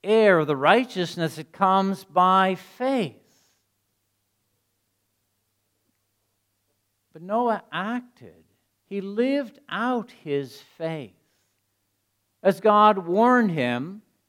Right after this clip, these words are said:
of the flood, the deluge that was to come. God warned him. And it had never happened before.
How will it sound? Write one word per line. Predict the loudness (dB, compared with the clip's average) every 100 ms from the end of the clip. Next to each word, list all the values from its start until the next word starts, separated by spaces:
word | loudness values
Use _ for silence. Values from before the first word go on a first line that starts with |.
| _ _ _ -2
of | 2 6 4 2
the | -16
flood, | -18 -10 -6 -4 -6 -10
the | -14
deluge | -4 2 4 4 2 -4 -8 -4
that | -4 -4
was | -4 -2 -2 -8 -20
to | -20
come. | _ -18 -14 -14 -16 _ _ _ _ _ _ _ _ _ _ _ _ _ _ _ _ _ _ _ _
God | -10 -8 -8
warned | -12 -18 -18 -18 -20
him. | -20 _ _ _ _ _ _ _ _ _ _ _ _ _ _ _ _ _ _ _ _ _ _ _
And | -20 -18
it | -18
had | -10 -6 -6 -6 -14 _ _
never | -18 -14 -14
happened | -12 -10 -10 -12 -18 -20 _ _ _ _ _
before. | -20 _ -18 -12 -12 -12 -20